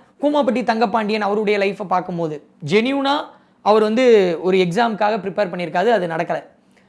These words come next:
பிளாக்கி ஸ்டார் அவர்களை வந்து பாத்தீங்கன்னா ஜெனியூனா டியூஷன் எடுத்திருக்காரு, ஒரு டீச்சரா இருந்திருக்காரு. ஆனா, அவருடைய அடுத்த கட்டம்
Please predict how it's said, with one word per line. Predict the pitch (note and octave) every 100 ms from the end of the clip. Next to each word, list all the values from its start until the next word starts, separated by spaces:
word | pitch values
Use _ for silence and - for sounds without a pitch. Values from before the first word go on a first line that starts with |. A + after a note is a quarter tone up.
| _ _
பிளாக்கி | F3 A#3 C4 C#4+
ஸ்டார் | - C4 A#3+
அவர்களை | A3+ A3 G#3+
வந்து | G#3+
பாத்தீங்கன்னா | G#3+ G3+ G3 A3
ஜெனியூனா | B3 G3+ A#3+ C4+ B3+
டியூஷன் | B3+ A#3+ B3
எடுத்திருக்காரு, | A3 G#3+ G#3 A3
ஒரு | B3+ G3+
டீச்சரா | A#3 A3+ A#3 A3
இருந்திருக்காரு. | F#3+ F#3 F#3+ F#3+ C#4 - - - -
ஆனா, | G3+ C4
அவருடைய | C4 A#3+ A3+ F#3+
அடுத்த | G#3+ A3 C#4
கட்டம் | B3 C4+ A#3+ -